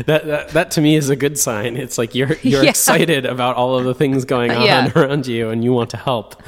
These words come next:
Speaker 2: Yeah, I like, I like pushing myself, you know,
Speaker 1: Mm-hmm.
Speaker 2: and being challenged. Sometimes it gets out of control, um, because now I'm being, I'm, <laughs> I'm being challenged in ways that is now just causing me to pause, and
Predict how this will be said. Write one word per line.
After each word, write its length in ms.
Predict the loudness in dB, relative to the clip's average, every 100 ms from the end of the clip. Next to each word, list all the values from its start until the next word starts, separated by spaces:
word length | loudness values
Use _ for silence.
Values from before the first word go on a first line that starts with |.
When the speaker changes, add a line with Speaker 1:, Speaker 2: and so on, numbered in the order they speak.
| -20 -16 -16 -8
Speaker 2:
Yeah, 160 | 0 2
I 80 | 2
like, 240 | 0 -2
I 60 | -2
like 160 | -2 -2
pushing 280 | -6 -4 -4
myself, 520 | -4 -2 -2 -4 -6
you 120 | -8
know, 240 | -8 -8 -10 -16 _ _ _ -8
Speaker 1:
Mm-hmm. 120 | -4
Speaker 2:
and 180 | -4 -4
being 240 | -4 -6
challenged. 800 | -6 -6 -6 -6 -8 -12 -14 -16 -20 _ _ -20 -20 _
Sometimes 420 | -4 0 0 0
it 80 | -2
gets 180 | 0 2
out 160 | 2
of 60 | 0
control, 500 | -2 0 0 -2 -6 -2
um, 280 | 0 0 -4
because 360 | -6 -2 -2 0
now 180 | 0 0
I'm 80 |
being, 420 | -2 -4 -4 -8 -6
I'm, 180 | -4 -2 -2 -2 -4 -8 -16
<laughs> 480 | -16 -20 -20 -12 -6
I'm 120 | 0
being 180 | 0 0
challenged 520 | 2 2 2 0 -4
in 100 | -2
ways 440 | 2 4 2 0
that 360 | 0 2 2 -2
is 240 | -4 -6
now 260 | -2 -2 -2
just 360 | -4 -10 -12 -6
causing 380 | -2 -2 -2
me 120 | -4 -2
to 100 | -2
pause, 540 | 0 2 2 -2 -6
and 200 | -10 -12